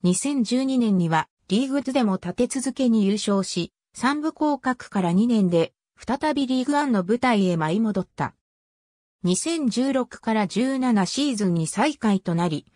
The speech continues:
リーグドゥ降格が決定したが、二千十七年六月二十二日、リーグドゥに参加するための資金調達が困難となったため、ディーエヌシージーはフランス全国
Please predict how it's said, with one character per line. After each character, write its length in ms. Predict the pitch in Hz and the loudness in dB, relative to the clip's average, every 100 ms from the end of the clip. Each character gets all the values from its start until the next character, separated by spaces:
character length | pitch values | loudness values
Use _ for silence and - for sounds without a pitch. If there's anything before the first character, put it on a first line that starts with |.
| _ | _
リ 220 | - 214 269 | 0 2 2
ー 40 | |
グ 120 | 277 | 0
ド 80 | 269 | -2
ゥ 40 | |
降 200 | 294 285 | -2 -2
格 260 | 262 214 180 | 0 -2 0
が 100 | 160 | -2
決 240 | - 175 - | 0 0 0
定 160 | 220 214 | -2 -2
し 140 | - | -2
た 160 | 226 196 | -2 0
が、 220 | 165 170 _ _ | 0 -2 _ _
二 140 | 165 | -2
千 280 | 180 285 277 | 0 0 0
十 260 | 190 226 269 | 2 0 2
七 280 | 262 247 233 | 2 2 4
年 240 | 214 151 | 2 0
六 280 | 139 - 233 | -2 -2 -2
月 260 | 202 - | 0 0
二 160 | 220 254 | 0 0
十 240 | 233 196 | 0 0
二 140 | 165 160 | 2 2
日、 480 | 185 190 - 165 - _ | 0 0 -4 -6 -8 _
リ 280 | - 294 311 | -2 0 0
ー 20 | |
グ 160 | 262 302 | 0 0
ド 80 | 294 | 2
ゥ 20 | |
に 140 | 240 | 0
参 240 | 208 214 247 | 0 -2 -2
加 100 | 262 | -4
す 160 | - | -2
る 100 | 262 | -2
た 120 | 254 254 | -2 0
め 120 | 240 | 0
の 100 | 180 | 0
資 200 | - - | -4 -6
金 220 | 262 294 | -4 -4
調 240 | - 285 | -4 -4
達 280 | 269 226 - | -2 -2 -2
が 100 | 160 | -4
困 280 | 156 269 294 | -2 -2 0
難 200 | 240 196 | 2 0
と 120 | - | 0
な 120 | 156 165 | -2 -2
っ 80 | - | -2
た 200 | 156 - _ _ | -4 -4 _ _
た 140 | 185 | -2
め、 180 | 170 160 _ _ | 0 -2 _ _
デ 60 | - | 0
ィ 180 | 254 277 | 2 2
ー 20 | |
エ 80 | 277 | 2
ヌ 120 | 262 | 0
シ 280 | 254 269 269 | -2 -2 -4
ー 20 | |
ジ 140 | 214 254 233 | -2 0 2
ー 20 | |
は 200 | 175 170 _ _ - | 2 -2 _ _ -4
フ 80 | |
ラ 140 | 196 254 | 0 2
ン 100 | 294 | 0
ス 160 | - | -4
全 240 | 254 262 262 | -2 -2 -2
国 160 | 277 | -4